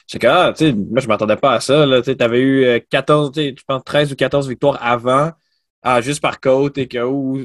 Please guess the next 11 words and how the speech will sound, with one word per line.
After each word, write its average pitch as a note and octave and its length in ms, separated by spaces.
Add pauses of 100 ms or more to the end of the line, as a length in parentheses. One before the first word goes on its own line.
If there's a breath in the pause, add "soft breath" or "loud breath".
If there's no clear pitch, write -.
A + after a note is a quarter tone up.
(120)
tu C3+ 140
sais, B2 80 (240)
décision, B2 640
si - 160
ça, A2 240
si - 320
t'es D3 160
laissé B2+ 260
aller C3 240
jusque-là, C3 400
là. A3+ 140